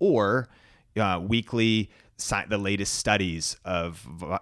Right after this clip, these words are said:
uh, whatever, or you're brainstorming that you could do all of the above, uh, daily, you know, uh, vlogs once a week that show you through my life, uh,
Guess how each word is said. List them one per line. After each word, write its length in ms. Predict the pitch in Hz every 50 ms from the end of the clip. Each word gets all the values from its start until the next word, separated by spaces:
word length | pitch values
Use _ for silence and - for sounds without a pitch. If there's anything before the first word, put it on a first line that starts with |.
| -
uh, 120 | 92 92 69
whatever, 380 | 57 95 98 90 82 76 73 - -
or 240 | - 208 233 202 156
you're 140 | 135 127 101
brainstorming 580 | 135 131 135 139 131 - 139 135 131 131 127
that 140 | 123 113 -
you 40 | 123
could 80 | 120
do 140 | 110 123 120
all 180 | 120 139 156 139
of 120 | 123 104
the 100 | 117 123
above, 540 | 120 101 143 160 104 67 - - - - _ _ 98
uh, 200 | 95 90 85 85 - 80 76 - - - 71 87 95 85
daily, 320 | - 107 104 104 104 104 107
you 180 | 101 78 104
know, 240 | 101 95 92 90 85 - - - - - -
uh, 160 | 92 95 90
vlogs 580 | 87 85 95 104 104 104 107 107 107 107 95 98
once 240 | 104 101 98 -
a 40 | 107
week 280 | 98 101 101 101 - -
that 180 | 95 92 -
show 180 | - - 110 101
you 140 | 98 95 92
through 220 | - - 95 92
my 160 | 87 85 82
life, 580 | 82 95 110 123 123 120 120 120 113 - - - - - - - - -
uh, 360 | - 90 90 85 85 76 69